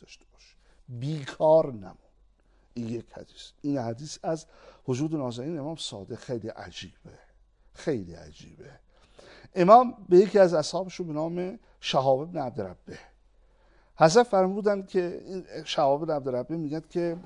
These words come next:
«قال لی ابو عبدالله»، امام صادق به من فرمودن که: «ان ظننت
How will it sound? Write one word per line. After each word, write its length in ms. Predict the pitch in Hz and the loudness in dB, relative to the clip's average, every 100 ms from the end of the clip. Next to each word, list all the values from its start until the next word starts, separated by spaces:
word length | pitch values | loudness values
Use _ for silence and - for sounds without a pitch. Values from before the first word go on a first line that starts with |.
| - - | -10 2
«قال 280 | 170 190 | 4 6
لی 140 | 185 180 | 2 -2
ابو 200 | 117 110 | -4 -8
عبدالله»، 440 | - 110 104 120 - _ _ _ _ _ _ _ 147 | -10 -10 -6 -8 -8 _ _ _ _ _ _ _ -4
امام 400 | 147 214 247 233 | 6 6 6 2
صادق 420 | - 170 165 175 | 0 -2 -2 -6
به 100 | 156 | -8
من 180 | 160 160 | -10 -10
فرمودن 640 | - 123 120 143 170 170 | -10 -10 -6 -4 -2 -4
که: 360 | 165 185 185 185 _ - - _ - | -2 0 0 -2 _ -20 -20 _ -2
«ان 380 | 190 196 190 180 | 2 2 2 -4
ظننت 760 | 156 160 185 214 180 113 - | -2 2 6 6 4 0 -10